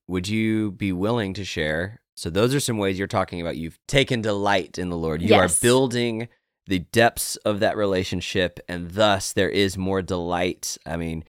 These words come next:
Speaker 1: it's like any good discipline. Like, the more you do it, the more you like it. It's,
Speaker 2: Mm-hmm.
Speaker 1: it's kinda like working out, right?
Speaker 2: Yeah.
Speaker 1: Like, bad example, but, like, it's kinda like
Speaker 2: Yeah.
Speaker 1: working out. Like, people hate going to the gym until they do it for about a month or two.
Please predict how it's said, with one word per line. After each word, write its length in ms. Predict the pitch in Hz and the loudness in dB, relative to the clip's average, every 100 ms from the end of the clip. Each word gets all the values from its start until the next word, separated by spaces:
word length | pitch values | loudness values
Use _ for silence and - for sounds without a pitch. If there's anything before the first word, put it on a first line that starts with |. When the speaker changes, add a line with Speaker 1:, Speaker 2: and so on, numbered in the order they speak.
| _ _ | _ _
Speaker 1:
it's 80 | 107 | 2
like 180 | 104 | 2
any 200 | 113 110 | 2 2
good 160 | 104 98 | 0 0
discipline. 480 | 98 92 85 90 78 | 0 -2 -2 -2 -2
Like, 160 | 82 80 | -4 -4
the 80 | |
more 220 | 85 95 127 | 0 4 4
you 100 | 127 | 4
do 160 | 127 | 4
it, 140 | 135 131 | 4 2
the 80 | |
more 180 | 101 98 | -2 0
you 220 | 95 90 - | 0 -2 -2
like 300 | 95 90 - | -2 -2 -4
it. 120 | - | 2
It's, 160 | 240 254 | 6 6
Speaker 2:
Mm-hmm. 120 | 233 | 6
Speaker 1:
it's 100 | 262 | 2
kinda 180 | 127 123 | 2 0
like 160 | 110 110 | 0 2
working 280 | 110 104 | 2 2
out, 280 | 98 85 67 | 0 0 -2
right? 160 | 87 90 | 2 4
Speaker 2:
Yeah. 180 | 370 90 | 6 4
Speaker 1:
Like, 220 | 90 - _ _ _ | -4 -8 _ _ _
bad 260 | 131 131 123 | 4 6 4
example, 440 | 98 101 87 82 | 2 -2 -2 -6
but, 140 | 80 95 | -4 -2
like, 140 | 98 | 0
it's 100 | 107 | 2
kinda 160 | 147 143 | 6 8
like 100 | - | 8
Speaker 2:
Yeah. 40 | |
Speaker 1:
working 220 | 143 139 165 | 6 6 4
out. 160 | 120 | 4
Like, 100 | 95 | 4
people 220 | 147 151 | 4 6
hate 180 | 139 135 | 6 4
going 200 | 131 127 | 4 4
to 40 | 117 | 2
the 60 | |
gym 480 | 104 120 104 92 98 - | 2 2 2 0 -6 -6
until 200 | 107 151 | 0 2
they 100 | 160 | 4
do 140 | 156 | 4
it 80 | 170 | 2
for 80 | 139 | 2
about 140 | 131 117 | 2 2
a 40 | |
month 400 | 98 104 120 123 | 0 0 -2 -2
or 100 | 110 | -4
two. 280 | - 80 | -4 -6